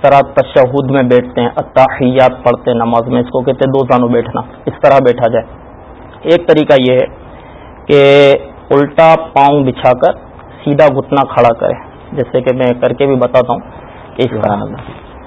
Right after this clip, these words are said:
Speaker 1: کہ یہ
Speaker 2: مدنی
Speaker 1: الٹا
Speaker 2: چینل کے ناظرین دیکھ رہے ہیں کہ مبلغ دعوت اسلامی پریکٹیکلی طور پہ آپ کو بتا رہے ہیں کہ کس طرح بیٹھنا ہے۔
Speaker 1: ٹھیک ہے، یہ ایک، ایک طریقہ یہ ہے، الٹا قدم بچھا کر اور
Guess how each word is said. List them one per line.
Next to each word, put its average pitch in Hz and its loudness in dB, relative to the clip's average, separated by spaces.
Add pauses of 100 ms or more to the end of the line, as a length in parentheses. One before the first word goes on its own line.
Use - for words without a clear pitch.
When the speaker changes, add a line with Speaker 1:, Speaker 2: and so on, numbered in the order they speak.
(540)
Speaker 1:
کہ - -6
یہ 127 -2
Speaker 2:
مدنی 127 2
Speaker 1:
الٹا 147 4
Speaker 2:
چینل 151 2
کے 156 2
ناظرین 147 2
دیکھ 156 2
رہے 170 2
ہیں 156 -2
کہ 151 4
مبلغ 147 2
دعوت 151 4
اسلامی 156 0
پریکٹیکلی 185 2
طور 160 4
پہ 160 4
آپ 147 4
کو 139 2
بتا 143 4
رہے 160 0
ہیں - -18
کہ 143 -4
کس 175 0
طرح 151 4 (200)
بیٹھنا 120 0
ہے۔ 95 -4 (720)
Speaker 1:
ٹھیک - -14
ہے، 196 -16 (380)
یہ 143 2 (340)
ایک، 139 -4 (180)
ایک 139 -2
طریقہ 131 2
یہ 113 -2
ہے، - -16 (220)
الٹا 135 0 (100)
قدم 135 0
بچھا 123 -2
کر - -6 (220)
اور 135 -2